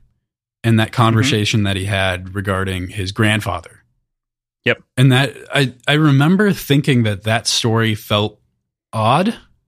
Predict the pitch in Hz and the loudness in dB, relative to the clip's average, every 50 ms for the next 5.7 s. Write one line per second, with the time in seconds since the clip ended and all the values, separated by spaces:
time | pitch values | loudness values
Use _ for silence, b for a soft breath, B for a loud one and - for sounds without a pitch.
0 | _ - 95 123 117 110 - - 117 123 120 113 - 123 123 147 - - 131 131 | _ -6 -2 0 0 0 0 0 0 0 -2 0 0 0 2 2 0 0 0 0
1 | 127 127 131 135 127 123 139 135 135 127 123 127 123 - _ - 131 131 127 123 | 0 0 0 -2 -2 -2 -2 0 0 0 -2 -2 -6 -8 _ -2 -2 0 0 0
2 | 120 127 131 131 139 135 - - - - _ _ _ _ _ _ _ _ _ _ | 0 0 0 0 0 -2 -6 -16 -18 -20 _ _ _ _ _ _ _ _ _ _
3 | _ _ _ - 127 143 135 139 135 135 135 143 143 139 143 143 135 139 139 135 | _ _ _ 0 2 4 4 6 6 4 4 4 4 2 2 4 4 4 2 2
4 | 120 131 127 - - - 135 127 120 123 127 - 147 139 143 156 - - 135 120 | 0 -2 -2 -2 0 2 2 2 2 2 0 0 2 2 0 0 -2 -2 -2 -2
5 | 117 117 107 - - - 135 123 120 120 117 120 120 110 | -2 -2 -4 -6 -4 -2 0 2 2 2 2 0 -2 -4